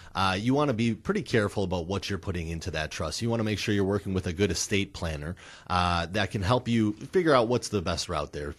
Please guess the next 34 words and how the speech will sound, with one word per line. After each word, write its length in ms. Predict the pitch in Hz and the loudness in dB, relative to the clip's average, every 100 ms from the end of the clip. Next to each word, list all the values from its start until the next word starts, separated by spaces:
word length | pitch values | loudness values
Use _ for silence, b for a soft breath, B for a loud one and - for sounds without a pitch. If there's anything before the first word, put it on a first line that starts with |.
| 98 | -2
But, 220 | 107 95 | 0 2
uh, 240 | 92 92 | 2 2
any 180 | 135 180 | 0 -2
traditional 560 | - 117 110 - 117 90 | 0 0 2 2 2 0
I 240 | 85 92 90 | 2 2 2
R 240 | 82 80 | 0 0
A, 320 | 82 71 71 - B B B | 0 -2 -4 -12 B B B
you, 200 | 120 127 | 0 0
you 160 | 127 131 | 0 2
might 240 | 139 175 | 2 2
wanna 160 | 156 110 | 0 0
keep 300 | - 104 - | -2 -4 -2
outside 520 | 95 95 - 95 85 | -4 -2 -2 -2 -2
of 100 | 78 | -4
a 80 | 76 | -6
trust. 480 | - 87 55 - - | -6 -6 -6 -8 -2
So 160 | 107 | 2
a 60 | 90 | 2
trust 340 | - 160 170 | 2 2 2
has 240 | - 117 - | 2 2 2
to 140 | 110 | 0
inherit 520 | 87 73 101 104 107 | 0 0 2 2 2
an 160 | 90 85 | -2 -4
I 260 | 87 90 90 | -2 0 0
R 220 | 82 85 | 0 2
A 280 | 101 80 80 | 2 0 -2
as 200 | 85 82 | -2 -4
an 100 | 82 78 | -4 -2
entity 560 | 104 123 98 - 85 | -2 0 -4 -4 -4
and 80 | 82 | -2
not 180 | 82 80 | -2 -2
a 60 | 76 | -4
person, 560 | - 82 73 65 69 | -4 -4 -4 -6 -4
meaning 380 | 95 98 95 87 | 0 2 2 -2